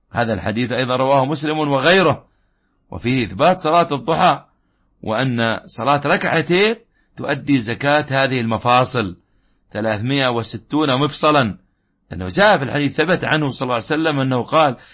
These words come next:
"إن الله خلق ابن آدم على ستين وثلاثمائة مفصل"، ستين وثلاثمائة مفصل. وهذا الحديث رواه مسلم في صحيحه رقم ألف وسبعة،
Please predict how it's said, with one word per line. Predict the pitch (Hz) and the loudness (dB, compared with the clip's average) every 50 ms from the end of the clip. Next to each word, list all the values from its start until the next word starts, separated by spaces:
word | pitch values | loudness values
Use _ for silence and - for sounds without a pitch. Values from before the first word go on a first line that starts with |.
| - _ _ - | -20 _ _ -6
"إن | 107 113 | -2 -2
الله | 117 120 139 143 127 | 0 2 2 2 2
خلق | 95 98 160 165 170 151 139 147 165 175 185 190 - - _ _ _ - | 2 0 2 2 2 0 0 2 2 4 2 2 -2 -12 _ _ _ -10
ابن | - 104 107 120 | -8 -4 -4 -2
آدم | 117 113 160 175 170 170 147 160 156 147 - | 0 2 4 4 4 4 4 2 0 0 -2
على | - 135 139 139 139 139 | -2 -2 0 0 0 -2
ستين | 139 - 135 - _ _ - 175 196 208 208 196 180 | -2 -6 -10 -10 _ _ -8 -4 -2 -2 -2 -2 -2
وثلاثمائة | 147 143 143 147 139 156 160 160 135 147 175 190 185 180 | -4 -4 -2 -2 2 4 4 4 2 2 0 0 0 0
مفصل"، | 135 160 165 143 - - 143 117 87 - - _ _ _ _ _ _ _ _ _ _ _ | 0 -2 -4 -4 -2 -2 -2 -2 -2 -6 -12 _ _ _ _ _ _ _ _ _ _ _
ستين | - - 107 - - - 165 185 190 185 | -12 -12 -12 -10 -4 -2 -2 0 0 0
وثلاثمائة | 143 131 131 143 160 160 131 143 147 156 143 120 | -2 0 2 2 2 2 2 0 -4 -4 -2 -2
مفصل. | 147 180 180 - - 151 127 107 - _ _ _ _ _ _ - | -2 -4 -4 -2 -2 -2 -2 -2 -4 _ _ _ _ _ _ -6
وهذا | - 110 110 110 | -4 -2 -2 -2
الحديث | 110 92 117 123 160 156 | -2 -2 0 0 0 0
رواه | 160 156 175 175 170 | 2 4 4 4 4
مسلم | 180 220 196 202 180 175 180 170 | 4 2 0 0 0 2 2 2
في | 151 165 156 | 0 0 -2
صحيحه | 143 143 135 180 214 202 151 151 143 131 - _ _ _ _ _ _ _ _ - | -2 -4 -2 0 0 0 0 -2 -4 -6 -6 _ _ _ _ _ _ _ _ -8
رقم | 120 120 117 131 123 - | -6 -4 -4 -4 0 2
ألف | 180 185 170 131 | 2 2 2 2
وسبعة، | 147 151 143 190 196 180 139 117 113 98 85 | 0 -2 0 2 2 2 2 2 -2 -2 -4